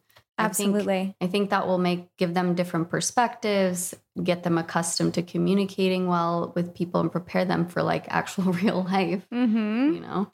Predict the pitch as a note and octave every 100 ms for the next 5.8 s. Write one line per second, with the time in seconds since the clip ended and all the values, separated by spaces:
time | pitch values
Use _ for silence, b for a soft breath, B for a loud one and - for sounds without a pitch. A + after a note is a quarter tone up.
0 | - A3 G3+ F#3+ G3+ G3+ A3+ A#3 A3+ -
1 | G3+ G3 - - A3+ A#3 A#3+ G#3 G3 F#3+
2 | F#3+ F3+ F3+ F3+ F3 F3 F3+ E3 F3 E3
3 | D#3 - F3+ - F#3+ F#3 F#3 F3+ - E3
4 | E3+ - E3 E3 E3 E3+ E3 D#3 - E3+
5 | E3 D#3 - - F3 E3+ E3 E3+